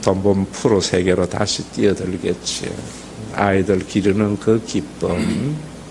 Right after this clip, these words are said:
그 아이들이 자신이 못다한 꿈-, 꿈을 이루어갈 수 있는 그 어버이의 마음, 또 나중에 하나님이 뭐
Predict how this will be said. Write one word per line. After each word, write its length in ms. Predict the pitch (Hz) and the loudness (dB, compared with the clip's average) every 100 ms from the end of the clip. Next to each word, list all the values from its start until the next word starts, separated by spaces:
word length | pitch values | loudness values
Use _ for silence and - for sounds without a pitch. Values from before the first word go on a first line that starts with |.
| - - - - - - | -14 -14 -12 -10 -10 -10
그 160 | - 113 | 4 6
아이들이 600 | 113 113 104 113 117 113 - - - - - | 8 6 4 4 4 2 -4 -16 -16 -16 -10
자신이 460 | - 117 120 147 135 | 2 4 4 4 6
못다한 640 | 110 101 - 127 127 131 131 | 6 4 4 2 4 2 2
꿈-, 260 | 147 139 | 0 2
꿈을 460 | 151 147 151 165 101 110 - - - - - 156 | 0 2 4 4 0 -6 -14 -18 -18 -16 -10 -4
이루어갈 800 | 110 110 120 180 165 127 110 101 | 2 4 6 8 8 6 6 4
수 180 | 95 - | 2 -2
있는 300 | 90 92 87 | 0 0 0
그 380 | 85 95 92 95 | 2 4 6 4
어버이의 460 | 101 117 113 104 92 | 4 4 6 4 4
마음, 800 | 90 82 85 85 90 87 85 85 95 - - - | 0 -2 -2 -2 -2 -2 -4 -6 -12 -14 -14 -4
또 120 | 131 | 2
나중에 420 | 123 113 107 113 110 | 4 4 4 4 4
하나님이 500 | 113 110 104 98 95 95 | 4 2 2 2 2 2
뭐 320 | 98 95 | 2 2